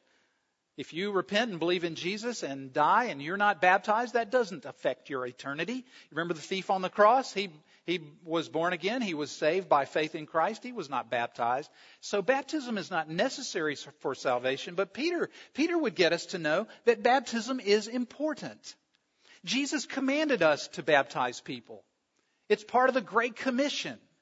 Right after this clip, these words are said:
You shouldn't take it lightly. Because, see, when you are baptized, what you're saying is you're identifying yourself as a, as a follower of Jesus. You're making a public stand for Jesus Christ when you're baptized.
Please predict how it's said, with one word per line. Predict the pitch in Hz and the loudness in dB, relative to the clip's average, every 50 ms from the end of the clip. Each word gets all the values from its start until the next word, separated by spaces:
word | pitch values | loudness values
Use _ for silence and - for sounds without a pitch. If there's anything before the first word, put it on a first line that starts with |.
| _ _ _ _ _ _ _ _ _ _ _ - | _ _ _ _ _ _ _ _ _ _ _ -8
You | 185 208 | -6 -4
shouldn't | - - 247 233 220 240 220 | -2 -2 -2 -2 -2 -2 -4
take | - 233 240 226 - | 0 0 -2 0 0
it | 277 - - | -2 0 2
lightly. | 214 240 262 269 277 277 - - 175 151 139 117 101 - _ _ _ _ _ _ _ _ _ _ _ _ _ _ _ _ _ _ _ _ _ _ - | 4 4 6 6 4 2 0 -2 -2 -2 -2 -2 -6 -14 _ _ _ _ _ _ _ _ _ _ _ _ _ _ _ _ _ _ _ _ _ _ -6
Because, | 220 - 254 226 - | -4 -4 -4 -6 -6
see, | - 277 262 | -6 -6 -6
when | 240 233 254 233 | -4 -2 -2 0
you | 214 220 226 214 | 0 2 2 2
are | 208 | 2
baptized, | 190 175 233 240 262 294 254 - - 175 151 156 165 175 208 | 2 0 0 2 4 2 0 2 0 2 2 2 2 0 -2
what | 226 277 269 - | -2 -2 -2 -2
you're | 285 262 | -6 -6
saying | 202 - - - 254 262 254 220 175 | -6 -6 -6 -2 2 2 2 0 0
is | 160 160 175 165 - - - - - | -4 -4 -4 -6 -8 -18 -20 -18 -8
you're | 196 202 240 226 208 | -4 -4 -4 0 0
identifying | 208 208 196 165 165 233 277 269 226 - - 175 160 160 156 | 0 0 0 -2 -2 0 2 2 2 0 0 -4 -2 -2 -4
yourself | 156 156 156 151 - 156 143 131 139 139 - - _ - | -6 -8 -8 -8 -4 -4 -2 -2 -2 -4 -6 -10 _ 0
as | 147 151 151 139 | 0 0 0 0
a, | 156 139 127 156 _ - | -6 -6 -8 -12 _ -4
as | 170 170 151 175 | -2 -2 -2 -2
a | 160 | -2
follower | - 180 160 175 175 165 151 139 139 | -2 0 2 2 2 2 2 0 0
of | 131 | -2
Jesus. | 117 - 139 131 127 - 123 110 113 - - - - _ _ _ _ - - - - | -6 -8 -8 -8 -8 -10 -14 -20 -20 -18 -18 -18 -20 _ _ _ _ -20 -20 -8 0
You're | 202 226 | 0 2
making | 220 233 240 233 - 220 196 | 6 6 4 4 2 -2 -2
a | 170 | -2
public | - - - - - 262 277 269 285 277 277 - | -2 -4 -8 0 4 4 4 6 4 2 2 0
stand | - - - - - 247 233 233 220 175 131 127 139 156 160 - - - _ | -8 -12 -12 -4 -2 -2 -2 0 -2 -4 -4 -6 -6 -8 -14 -18 -20 -20 _
for | _ - 190 | _ -4 -4
Jesus | 156 - 165 180 165 170 165 - | -4 -4 -8 -8 -6 -8 -10 -10
Christ | - - 180 160 151 139 - - | -4 2 2 4 4 2 0 -6
when | 151 143 143 | -10 -8 -6
you're | 135 131 | -6 2
baptized. | 135 143 131 127 - - 131 113 107 101 _ | 4 4 4 4 0 -6 -10 -10 -10 -12 _